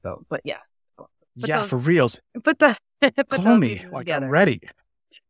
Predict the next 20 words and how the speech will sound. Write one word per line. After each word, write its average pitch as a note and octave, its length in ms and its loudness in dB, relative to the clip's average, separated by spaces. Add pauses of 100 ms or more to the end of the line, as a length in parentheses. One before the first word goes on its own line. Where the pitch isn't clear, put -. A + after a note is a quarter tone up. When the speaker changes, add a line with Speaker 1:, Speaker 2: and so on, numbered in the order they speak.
Speaker 1:
But C#4 120 4
yes, A3 280 4
but - 160 -4
I G3+ 120 4
mean, G3 200 -4
you, F#3+ 260 -8
I B2 180 -20
mean, F2 180 -20
absolutely. E3+ 640 -12
Like E3+ 240 -8 (180)
anybody A3 500 -4
who E3+ 260 -8
is D#3+ 140 -6
an D#3 120 -10
animal E3 320 -6
nerd D3+ 280 -10
like D3 220 -12
us C#3+ 260 -12
and C3 100 -14
wildlife D3 640 -6